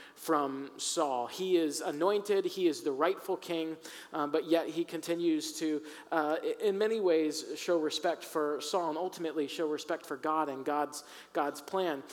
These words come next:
And then, um, David lands in chapter twenty-two at this cave, the place called Adullam, and I'll just read that to you briefly. "David departed from there and escaped to the cave of Adullam,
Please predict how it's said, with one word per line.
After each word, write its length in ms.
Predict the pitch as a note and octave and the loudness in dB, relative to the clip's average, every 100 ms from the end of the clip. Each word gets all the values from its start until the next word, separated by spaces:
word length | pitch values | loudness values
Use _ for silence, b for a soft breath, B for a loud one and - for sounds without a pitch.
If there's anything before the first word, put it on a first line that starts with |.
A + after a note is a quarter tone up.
| B B | B B
And 160 | F3 | 2
then, 260 | A3+ C#4+ B3+ | 4 2 2
um, 300 | F3+ D#3+ D#3+ - F3 | 0 0 0 -2 2
David 360 | G#3+ B3 G#3 | 2 2 0
lands 360 | E3+ E3+ E3+ E3 | 0 0 0 -2
in 100 | D#3 | -4
chapter 340 | F#3 E3+ E3 | -2 -2 -2
twenty-two 680 | D3+ - G#3 G#3 - D3+ C#3+ | -4 -2 0 0 -2 -2 0
at 120 | D3+ D3+ | -2 -2
this 180 | D#3 | -4
cave, 360 | - F#3 F#3 E3+ | -2 0 2 2
the 60 | D#3 | -2
place 300 | - D#3+ - | -4 -4 -4
called 200 | D3+ C#3+ | -8 -6
Adullam, 540 | C#3+ C3+ F3+ F3+ C#3+ | -4 2 4 4 0
and 80 | E3 B B B | -4 B B B
I'll 100 | D#3+ | -4
just 180 | D3+ - | -2 0
read 160 | D#3 | 2
that 160 | D#3 - | 2 0
to 120 | E3+ | -2
you 140 | D3+ C#3 | -2 -2
briefly. 640 | D#3 D3+ D#3 D3+ D3 C#3+ D3+ | 0 -2 0 0 0 -4 0
"David 320 | E3 E3+ F#3 | 4 4 2
departed 540 | D#3 - F3+ F3+ E3+ D#3 | -2 0 2 2 2 -2
from 280 | - E3+ D#3 | -2 0 4
there 260 | D#3 E3 | 4 4
and 80 | D#3+ | 0
escaped 420 | C#3+ - F3+ F#3 | -2 2 4 2
to 100 | - | 0
the 60 | D#3 | -4
cave 340 | - E3 D#3 | 0 0 0
of 100 | C#3 | -2
Adullam, 460 | C#3 E3 F#3 E3 D3 | 0 2 4 2 -2